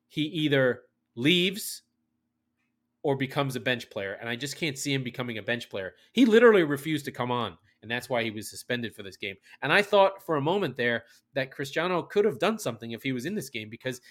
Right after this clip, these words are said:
he does, especially in those finishing moments that Casemiro did eventually get the goal, he could have been that guy. But there's a mentality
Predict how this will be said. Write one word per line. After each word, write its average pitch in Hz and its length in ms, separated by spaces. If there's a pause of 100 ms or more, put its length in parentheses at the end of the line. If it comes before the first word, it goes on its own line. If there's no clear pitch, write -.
(160)
he 165 120
does, 170 300
especially 185 400
in 170 60
those 135 200
finishing 143 420
moments 139 340
that 127 200
Casemiro 131 460
did 131 240 (400)
eventually 123 440
get 123 160
the 127 60
goal, 147 200
he 131 100
could 139 200
have 120 100
been 123 160
that 113 180
guy. 135 260
But 104 160 (380)
there's 139 220
a 147 40
mentality 147 840